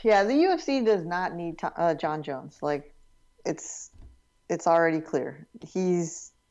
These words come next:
he vacated the belt. They're like, "Okay, we'll have another competition for it and move on. Fine. You wanna fight at heavyweight? Okay, sure, you can say that, but it's gonna be on our terms and not for all this crazy money that you want.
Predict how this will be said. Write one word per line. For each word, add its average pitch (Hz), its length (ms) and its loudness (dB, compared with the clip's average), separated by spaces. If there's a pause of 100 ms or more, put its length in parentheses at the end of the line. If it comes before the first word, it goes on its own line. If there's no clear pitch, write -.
(140)
he 180 160 2
vacated 190 600 4
the 175 80 -4
belt. 170 420 2 (840)
They're 156 160 0
like, 165 240 0
"Okay, 415 320 2 (320)
we'll 196 220 -4
have 185 160 -2
another 160 520 0
competition 214 540 0
for 185 300 2
it 175 240 2
and 147 480 -2
move 151 160 4
on. 156 400 2
Fine. 151 360 -2 (520)
You 170 80 -4
wanna 180 160 2
fight 180 180 2
at 185 80 0
heavyweight? 190 440 0 (180)
Okay, 220 240 2
sure, 170 420 2 (320)
you 160 140 -6
can 156 120 -10
say 165 160 4
that, 151 280 2
but 156 200 2
it's 156 160 -4
gonna 175 160 -2
be 165 160 0
on 156 120 4
our 151 180 0
terms 165 640 -2
and 151 160 -6
not 160 200 0
for 165 80 0
all 160 120 4
this 156 100 -2
crazy 156 300 0
money 180 200 -2
that 156 140 2
you 147 120 -2
want. 147 220 -2